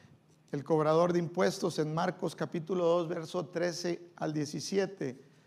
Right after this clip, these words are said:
Reina Valera, Marcos dos, trece al diecisiete. Después volvió a salir al mar y toda la gente venía a él y, y él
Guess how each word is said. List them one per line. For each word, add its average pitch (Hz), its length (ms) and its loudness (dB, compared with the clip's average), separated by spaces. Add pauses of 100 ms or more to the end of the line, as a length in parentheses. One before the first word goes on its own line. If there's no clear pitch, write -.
(320)
Reina 160 300 0
Valera, 160 520 4 (140)
Marcos 175 480 -2
dos, 175 240 2
trece 165 260 -4
al 156 60 0
diecisiete. 151 680 -2 (1080)
Después 196 400 8
volvió 220 640 6
a 185 100 2
salir 196 540 4
al 170 200 2
mar 165 380 0 (640)
y 180 120 0
toda 233 300 6
la 240 140 4
gente 214 460 2
venía 170 500 2
a 165 100 4
él 208 400 4
y, 160 300 -2 (100)
y 170 120 4
él 214 360 4